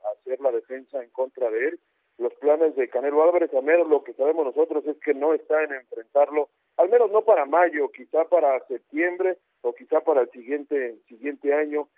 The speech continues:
Eh, ha sido muy, si lo podemos decir, ha sido muy grosero, eh, David Benavides en la forma de, de señalar y pedir a Canelo Álvarez, y eso no le ha gustado mucho a, a Saúl,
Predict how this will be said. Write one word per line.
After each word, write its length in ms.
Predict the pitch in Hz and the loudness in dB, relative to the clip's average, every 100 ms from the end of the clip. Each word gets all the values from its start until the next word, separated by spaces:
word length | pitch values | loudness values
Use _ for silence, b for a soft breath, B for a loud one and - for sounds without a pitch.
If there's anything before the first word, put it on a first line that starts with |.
| b b _ | b b _
Eh, 240 | 120 127 123 | -4 -4 -2
ha 120 | 170 | -2
sido 220 | 196 190 180 | 0 -2 0
muy, 260 | 180 190 196 180 147 131 _ _ _ _ | 0 -2 -2 -4 -8 -14 _ _ _ _
si 80 | 175 | 0
lo 180 | 170 - | 0 4
podemos 380 | 160 202 196 | 2 2 -2
decir, 260 | 151 143 185 | -4 -4 -2
ha 60 | 180 | -2
sido 200 | 185 180 | -2 -4
muy 180 | 185 | -6
grosero, 720 | 170 143 - 156 170 160 143 _ _ _ _ | -4 -6 0 2 4 4 0 _ _ _ _
eh, 460 | 120 131 127 120 120 _ 113 - | -2 0 0 -2 -6 _ _ -4
David 260 | 127 156 170 | -2 0 0
Benavides 640 | 143 120 139 160 147 135 | 0 -2 0 0 0 -2
en 140 | 131 117 | -6 -6
la 100 | 117 | -4
forma 320 | 135 156 151 | -4 -2 -2
de, 220 | 127 110 | -2 -6
de 520 | - 120 113 110 113 110 | -8 -6 -4 -6 -8 -12
señalar 600 | 120 113 107 127 147 151 | -14 -8 -4 2 4 4
y 100 | 127 | 0
pedir 300 | - 117 139 | -8 -10 -6
a 60 | 135 | -6
Canelo 440 | 123 131 135 139 | -6 -8 -2 0
Álvarez, 340 | 147 151 160 170 _ _ _ _ _ | 2 2 0 -4 _ _ _ _ _
y 120 | 151 | -6
eso 160 | 165 165 | -4 0
no 100 | 165 | 2
le 60 | |
ha 60 | 160 | 2
gustado 380 | 147 160 160 139 | 2 2 2 2
mucho 380 | 160 160 160 | -4 0 2
a, 280 | 127 113 107 - _ | 4 2 -4 -12 _
a 180 | 131 139 | -2 2
Saúl, 360 | 160 202 240 | 4 4 2